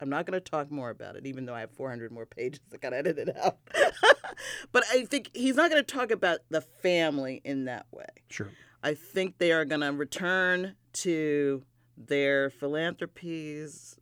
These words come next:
Speaker 1: which are about, uh, uh, the women's
Speaker 2: Mm-hmm.
Speaker 1: empowerment, um, and about,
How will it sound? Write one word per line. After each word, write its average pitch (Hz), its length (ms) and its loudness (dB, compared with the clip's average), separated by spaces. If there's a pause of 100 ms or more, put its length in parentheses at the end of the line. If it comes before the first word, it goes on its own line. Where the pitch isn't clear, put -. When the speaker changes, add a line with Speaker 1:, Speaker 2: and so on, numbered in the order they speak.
Speaker 1:
which 143 280 -8
are 110 300 -6
about, 104 480 -8 (800)
uh, 87 320 -8 (800)
uh, 98 240 -6 (520)
the 131 500 -4 (260)
women's 156 380 0
Speaker 2:
Mm-hmm. 135 80 -2 (140)
Speaker 1:
empowerment, 131 800 -4 (520)
um, 117 520 -4 (160)
and 131 160 -2
about, 110 680 -6